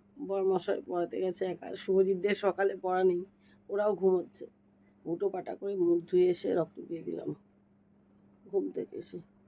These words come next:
কী হয়েছে এখন, রক্ত দেওয়ার পরেই তুলোটা ভিজে যায়। ভয় পাই। আমি বলছি, "ভাই, আমার খুব ভয় কিন্তু।" বলে, "ভয় নেই, দাদাকে নিয়ে সাড়ে আটটার সময় তাড়াতাড়ি চলে আসুন।"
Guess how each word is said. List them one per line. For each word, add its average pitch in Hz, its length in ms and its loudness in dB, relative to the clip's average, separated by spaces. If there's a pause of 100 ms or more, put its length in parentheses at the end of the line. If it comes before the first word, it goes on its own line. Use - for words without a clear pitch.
(380)
কী 226 140 -2
হয়েছে 208 340 2
এখন, 185 440 4 (480)
রক্ত 190 320 0
দেওয়ার 202 340 2
পরেই 214 280 2
তুলোটা 185 360 0
ভিজে 165 300 4
যায়। 170 140 0 (1040)
ভয় 156 160 4 (100)
পাই। 139 200 -4 (840)
আমি 180 140 -4
বলছি, 185 280 -6
"ভাই, 180 260 2
আমার 170 220 0
খুব 185 220 -6
ভয় 165 180 -4
কিন্তু।" - 400 -2 (920)
বলে, 196 200 2
"ভয় 180 260 2
নেই, 202 180 6
দাদাকে 185 320 4
নিয়ে 202 240 6
সাড়ে 185 240 0
আটটার 185 240 -2
সময় 190 220 0
তাড়াতাড়ি 175 320 0
চলে 160 220 0
আসুন।" 156 280 -6